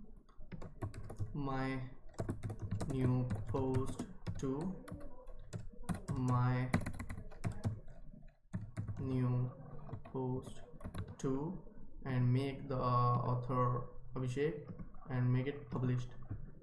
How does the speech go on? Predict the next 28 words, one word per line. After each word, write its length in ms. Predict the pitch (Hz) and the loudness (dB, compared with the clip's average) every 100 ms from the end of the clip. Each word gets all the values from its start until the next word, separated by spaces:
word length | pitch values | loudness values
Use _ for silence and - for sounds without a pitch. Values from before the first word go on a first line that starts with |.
| - - | -6 -4
Yeah. 160 | - - - - - - - - - - - - - - - - - - - - - - - - - - | -2 -6 -6 -8 -6 -6 -6 -6 -6 -6 -6 -8 -8 -10 -8 -8 -8 -8 -8 -8 -6 -6 -8 -14 -10 -8
So 440 | - 190 226 190 - | 2 6 6 4 0
our, 600 | 143 147 151 151 151 147 | 2 6 8 8 6 4
both 260 | 147 156 156 | 4 4 4
the 60 | |
posts 320 | 151 156 156 160 | 2 2 2 4
are 360 | 147 147 143 | 6 8 6
ready, 460 | 143 143 185 240 - - - - _ - - - - - 120 - - - - - - - - - - - | 6 6 6 4 2 -10 -14 -18 _ -14 -8 -8 -8 -10 -10 -8 -10 -12 -8 -8 -6 -8 -10 -14 -10 -2
and 260 | 156 147 151 | 4 6 6
we 140 | 151 | 4
have 160 | 143 139 | 4 4
added 260 | 131 147 156 | 4 4 4
our 220 | 147 147 | 4 4
post 340 | 147 143 147 | 2 0 0
model. 180 | 139 135 | -2 -2
The 100 | 139 | 2
main 260 | 156 175 - | 2 2 2
criteria 760 | 147 143 143 151 147 147 143 - - - - 135 | 0 2 2 4 6 4 2 -4 -12 -12 -6 0
of 220 | 131 127 | 0 0
this 120 | 139 | -2
video 240 | 143 139 | 0 0
lecture 400 | 135 131 - 139 135 | 0 -2 -2 0 0
is 140 | 127 - | -2 0
to 260 | 143 - - - - - - - - - - | 2 0 -2 -8 -12 -6 -6 -6 -8 -8 -4
add 280 | 143 139 143 | 0 2 2
the 100 | 147 | 0
post 320 | 147 139 147 | 2 0 2
model. 460 | 135 123 147 208 | 4 4 4 2